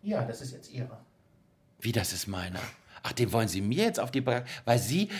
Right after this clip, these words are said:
Speaker 2: weil Sie in der Ehe das nicht hinbekommen haben, soll ich den Hund jetzt nehmen? Entschuldigen Sie mal, wir führen hier ein Promotion-Gespräch zu meinem Buch Pfoten vom Tisch und das Ende vom Lied ist, dass Sie mir Ihren Scheidungshund hier auf, auf, auf,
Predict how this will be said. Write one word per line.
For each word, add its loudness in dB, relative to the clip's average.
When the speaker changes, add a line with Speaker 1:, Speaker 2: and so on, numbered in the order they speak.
Speaker 2:
weil 8
Sie 4
in 6
der 2
Ehe 10
das 6
nicht 0
hinbekommen 6
haben, 4
soll 4
ich -2
den 8
Hund 6
jetzt 2
nehmen? 2
Entschuldigen 10
Sie 4
mal, 2
wir 8
führen 4
hier 4
ein 4
Promotion-Gespräch 2
zu -2
meinem 0
Buch 0
Pfoten -2
vom 0
Tisch -4
und 0
das 2
Ende 2
vom 0
Lied -2
ist, 0
dass 2
Sie 0
mir 6
Ihren 0
Scheidungshund 2
hier 4
auf, 0
auf, 0
auf, -2